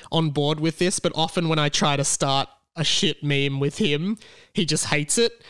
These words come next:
For example, there was the Check the Trello meme, which was where I was making fun of Lewis for,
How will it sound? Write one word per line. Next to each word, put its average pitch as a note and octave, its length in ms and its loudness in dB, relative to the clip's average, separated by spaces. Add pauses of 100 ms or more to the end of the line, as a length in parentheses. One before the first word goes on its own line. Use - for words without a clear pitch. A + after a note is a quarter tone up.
(160)
For F#3 140 0
example, D#3+ 420 2
there D#3 140 2
was D3+ 140 0
the D#3+ 120 -2
Check - 320 0
the E3 100 -2
Trello D#3+ 480 2
meme, D#3+ 440 0
which D3 200 -2
was D3 160 -2
where C#3+ 200 2
I C#3 60 2
was C#3+ 180 -2
making C#3+ 340 0
fun C#3+ 220 0
of C3+ 80 -4
Lewis C3+ 360 0
for, C3 300 0